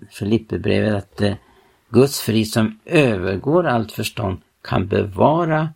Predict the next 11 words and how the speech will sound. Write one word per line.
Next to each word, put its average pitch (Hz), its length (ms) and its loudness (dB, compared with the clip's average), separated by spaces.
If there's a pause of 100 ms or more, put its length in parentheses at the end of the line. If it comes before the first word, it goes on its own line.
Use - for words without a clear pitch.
(440)
våra 113 260 2
hjärtan 107 540 -2
och 90 120 -6
tankar 90 480 -4
i 82 60 -6
honom. - 460 -10 (400)
Men 120 160 4
det 139 60 4
här 139 80 2
med 117 160 0
sinnet 87 600 0